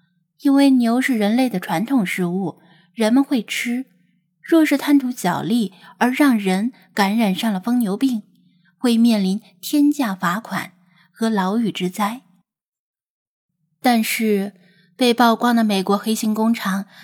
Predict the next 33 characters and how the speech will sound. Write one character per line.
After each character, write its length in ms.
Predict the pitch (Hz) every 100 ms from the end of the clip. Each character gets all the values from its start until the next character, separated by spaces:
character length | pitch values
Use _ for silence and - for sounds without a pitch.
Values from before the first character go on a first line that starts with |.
| _
却 140 | - 302
还 240 | 208 202
在 180 | 302 302
用 140 | 254
死 280 | 202 202 185
去 160 | 208 220
的 120 | 190
流 200 | 185 190
浪 140 | 214
猫 200 | 202 202
狗 160 | 202 180
尸 220 | - 190
体 320 | - 160 - _ _ - -
制 180 | 233
成 160 | 214 208
猫 200 | 208 214
粮 200 | 202 196
和 140 | 214
狗 180 | 196 180
粮， 300 | 156 165 202 _ _ _ _ _ _ -
好 220 | 214 220
处 180 | 277 254
多 180 | 247
多， 300 | 247 269 269 - _ _ _
可 120 | - 320
以 140 | 262
大 220 | 277 269
幅 160 | 247 226
降-， 260 | 285 240 208 - -
降 260 | 285 240
低 160 | 240 269
成 300 | - 190 247
本 220 | 214